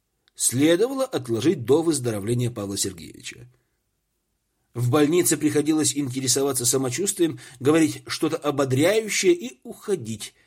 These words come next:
обещая прийти ещё. Подруга, узнав от Добровольской подробности, обозвала её чокнутой декабристкой и сказала, что сама поступила бы точно так же.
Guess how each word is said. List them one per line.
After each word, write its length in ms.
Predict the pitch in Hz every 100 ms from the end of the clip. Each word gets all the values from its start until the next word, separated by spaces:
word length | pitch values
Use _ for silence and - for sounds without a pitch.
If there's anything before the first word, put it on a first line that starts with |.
| _ _ _
обещая 540 | 123 101 98 - 123 165
прийти 280 | 104 95
ещё. 340 | 107 95 - - _ _ _ _ _ _ _ _ _ _ _ _ _ _ _ _ _ _ _ _ _ _ _ _ _ _ _ _ _ _ _ _ _ _ _ _ -
Подруга, 380 | 196 349 349
узнав 480 | 294 247 196 220 202
от 180 | 190 175
Добровольской 640 | 170 160 165 135 120 139
подробности, 560 | 170 226 370 349 262 254
обозвала 560 | - 151 160 160 143 127
её 240 | 120 123
чокнутой 540 | - 320 311 311 294
декабристкой 680 | 269 285 262 262 - 262 214 - -
и 100 | 190
сказала, 420 | - 175 254 208
что 180 | - 180
сама 320 | - 175 233
поступила 520 | 180 - 170 196 190
бы 180 | 175 175 - -
точно 420 | 139 - - 113
так 320 | - - -
же. 260 | - -